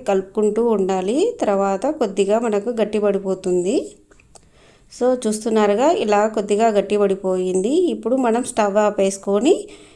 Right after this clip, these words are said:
ఇది చల్లారేంత వరకు చి-, నిదానంగా కలుపుకుంటూ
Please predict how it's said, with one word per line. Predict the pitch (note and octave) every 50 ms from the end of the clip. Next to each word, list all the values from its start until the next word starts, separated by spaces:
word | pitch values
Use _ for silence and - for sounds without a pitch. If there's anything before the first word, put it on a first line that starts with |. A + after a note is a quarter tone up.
| _ _ _ _ D#4 - - E4+ D#4 - B3+
ఇది | A#3+ C#4+ C#4+ C#4
చల్లారేంత | - A#3 G3 G3 G#3 G#3 G#3 G#3+ G#3+ G3+ G3+ G#3 G3+ F#3+
వరకు | G3 G3 G3 G3+ D#4 E4+ E4 -
చి-, | - - G3 G#3+
నిదానంగా | G#3 G3+ G3+ G3+ G3 F#3+ G3 G3 F#3+ F#3+ G#3+ B3 C#4+ D#4 D#4 D#4
కలుపుకుంటూ | G#3+ G3 G3 - - - G3+ G3+ G3 G3 A3